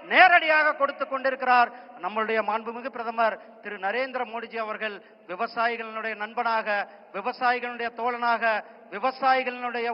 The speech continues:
உற்ற நண்பனாக இருந்து கொண்டிருக்கிறார்கள். இந்த நிகழ்ச்சியில உங்கள் சார்பாகவும் தமிழகத்தின் சார்பாகவும் உங்கள் அனை-, உங்கள் அனைவரின் சார்பாகவும் மாண்புமிகு பிரதமருக்கு நான்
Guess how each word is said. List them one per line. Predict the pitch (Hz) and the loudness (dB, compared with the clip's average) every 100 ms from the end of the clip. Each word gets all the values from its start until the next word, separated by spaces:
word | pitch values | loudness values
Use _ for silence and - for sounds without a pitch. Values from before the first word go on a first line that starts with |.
| 226 | -6
உற்ற | - 254 233 | -6 -6 -6
நண்பனாக | 240 254 247 233 | -4 -2 0 -2
இருந்து | 240 233 226 | -6 -8 -8
கொண்டிருக்கிறார்கள். | 226 226 220 208 208 196 - - - - | -8 -8 -4 -4 -4 -8 -14 -20 -20 -10
இந்த | 208 | -8
நிகழ்ச்சியில | 214 254 247 247 233 202 - - - | -4 -4 -4 -2 0 0 -2 -12 -12
உங்கள் | 226 277 269 | 2 2 6
சார்பாகவும் | 247 240 233 226 214 208 185 - - | 4 6 6 4 2 -2 -6 -16 0
தமிழகத்தின் | 208 269 285 277 269 254 | 4 6 6 4 -4 -2
சார்பாகவும் | 240 233 233 220 208 202 165 - - | 0 2 4 4 0 -4 -8 -18 -18
உங்கள் | 190 214 202 | -2 4 4
அனை-, | 226 269 226 - 202 | 4 0 -6 -8 0
உங்கள் | 220 220 | 4 6
அனைவரின் | 233 262 269 262 | 6 6 4 6
சார்பாகவும் | 247 240 240 214 214 196 - - - | 6 8 8 6 0 -4 -10 -8 2
மாண்புமிகு | 208 226 233 247 262 | 2 2 -2 -2 0
பிரதமருக்கு | 233 233 233 226 214 208 - - - | 2 4 4 4 0 0 -4 -16 4
நான் | 190 208 | 6 6